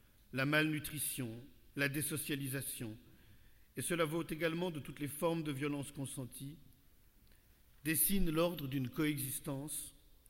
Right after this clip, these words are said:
qui divise la société de multiples façons. Elle sépare, pour commencer, et c'est une division politique des sensibilités, deux façons de voir et de penser que tout oppose.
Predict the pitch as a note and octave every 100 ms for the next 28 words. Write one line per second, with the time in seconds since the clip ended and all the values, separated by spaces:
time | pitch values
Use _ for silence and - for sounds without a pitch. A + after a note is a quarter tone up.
0 | - - - - C3 C#3 C3 C#3+ C3 C3
1 | - B2 C3+ - B2+ B2 - - B2+ B2
2 | A2+ A#2 A2+ - A2+ - G#2 F#2+ - -
3 | - - - - - - - - - C#3
4 | C3+ - D#3 F#3+ F#3 F#3 D3+ - D3 C#3+
5 | - D#3+ D#3 G#3+ - - - - - -
6 | - B2+ B2 D3 C#3+ C#3 E3 E3 D3+ F3
7 | F3 F3 D#3+ D#3 - E3 - C#3+ - C#3+
8 | D3+ C#3 C#3 C3 - C#3+ E3+ - - -
9 | - - - - - - C3 F#3+ G3+ F#3
10 | - F3 D#3 C3+ D#3 D3+ C#3 C3 - C#3+
11 | - C#3+ C3 A#2+ C#3+ B2+ C3 B2+ F#2+ G2+
12 | -